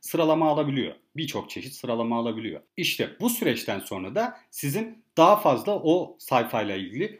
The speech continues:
optimizasyon süreciniz de başlayacak aynı zamanda. Yani atıyorum bir kelimede ellinci pozisyondasınız ve bunu yirmiye getirmek istiyorsunuz. Peki neler yapabilirsiniz? O zaman rakiplerinizi incelemeniz gerekiyor.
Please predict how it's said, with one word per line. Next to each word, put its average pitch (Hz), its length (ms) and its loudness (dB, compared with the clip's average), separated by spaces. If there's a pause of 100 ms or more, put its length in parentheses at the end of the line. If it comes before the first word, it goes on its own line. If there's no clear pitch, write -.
optimizasyon 156 720 2
süreciniz 131 520 0
de 98 100 -8
başlayacak 85 520 -12
aynı 90 240 -10
zamanda. 78 480 -14 (240)
Yani 104 320 -2 (360)
atıyorum 131 520 0
bir 156 300 2 (340)
kelimede 113 600 0
ellinci 123 420 2
pozisyondasınız 85 960 -10
ve 110 120 -2
bunu 131 380 2
yirmiye 156 400 8
getirmek 98 420 -2
istiyorsunuz. - 540 -14 (300)
Peki 110 420 -4
neler 139 280 4
yapabilirsiniz? 92 760 -6
O 139 80 0
zaman 123 260 -4
rakiplerinizi 143 640 0
incelemeniz 135 560 0
gerekiyor. 82 460 -8